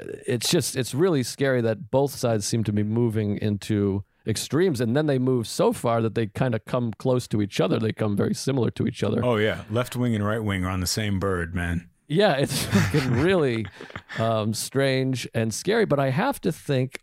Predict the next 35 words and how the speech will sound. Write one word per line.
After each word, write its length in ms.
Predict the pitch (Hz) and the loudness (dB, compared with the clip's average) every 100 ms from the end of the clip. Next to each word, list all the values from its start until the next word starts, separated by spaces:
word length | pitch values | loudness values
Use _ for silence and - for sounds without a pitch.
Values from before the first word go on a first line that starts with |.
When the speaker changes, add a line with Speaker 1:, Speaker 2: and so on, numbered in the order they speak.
| - | -2
Speaker 1:
from 180 | 139 120 | 0 2
a 60 | |
hopeful 420 | 113 226 - - 123 | 2 2 0 -4 -4
standpoint, 680 | - 117 110 - 113 113 - _ _ _ - | 0 0 0 0 0 0 -6 _ _ _ -4
that 300 | 127 131 - | -2 -2 0
the 80 | |
majority 720 | 127 127 110 123 214 247 175 | 0 0 0 2 2 2 2
of 160 | 131 107 | 0 0
the 100 | 110 | -4
people 720 | - 117 - 113 113 117 - _ | 0 0 2 2 2 -2 -6 _
are 160 | 117 117 | 0 0
still 600 | - - 156 147 135 120 | -2 -4 0 2 2 0
relatively 1120 | 113 135 151 135 - 175 160 131 123 120 117 - _ _ _ _ | 0 2 2 -2 0 0 2 0 2 0 -2 -6 _ _ _ _
pragmatic 1000 | - 127 120 104 131 147 - - - - _ _ _ _ | 0 2 2 0 0 0 -2 -4 -10 -16 _ _ _ _
in 200 | 113 117 | 0 2
their 140 | 113 | 2
thinking. 520 | 110 - 185 113 104 101 _ | 0 0 0 0 -2 -2 _
I 140 | - 175 | 0 2
always 220 | 220 175 | 2 2
think 120 | 156 | -2
it's 100 | 135 | -2
fascinating 400 | 143 135 131 120 | -2 0 0 0
that 240 | 113 120 - | 0 -2 0
both 260 | 131 139 | 0 2
the 100 | 127 | 0
left 400 | 117 127 147 - | 0 0 -2 -4
and 180 | 123 120 | -2 0
the 60 | 113 | 2
right 340 | 117 131 117 | 2 2 -2
think 220 | - 120 | -2 -2
the 80 | 110 | 0
media 420 | 113 120 135 123 110 | 0 2 2 2 2
is 180 | 113 | 0
biased 520 | 98 110 117 117 104 - | 0 0 0 0 0 -2
against 600 | 98 110 110 - - | 0 0 0 -4 -8